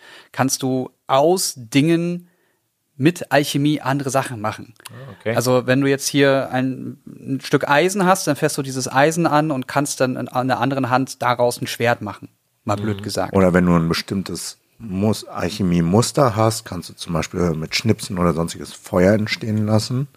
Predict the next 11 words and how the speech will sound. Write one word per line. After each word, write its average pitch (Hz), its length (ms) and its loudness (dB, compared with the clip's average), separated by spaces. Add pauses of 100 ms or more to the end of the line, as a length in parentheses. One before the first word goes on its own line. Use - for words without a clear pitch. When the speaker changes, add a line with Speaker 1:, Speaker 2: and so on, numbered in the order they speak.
(260)
Speaker 1:
Genau. 98 320 -2 (400)
Speaker 3:
Also 90 380 4 (100)
das - 180 -2
geht 113 220 4
halt 98 400 -2
wirklich 98 300 0
um 101 120 -8
die 87 140 -10
Elemente, 85 520 -2
dass 80 180 -4
du 82 200 -18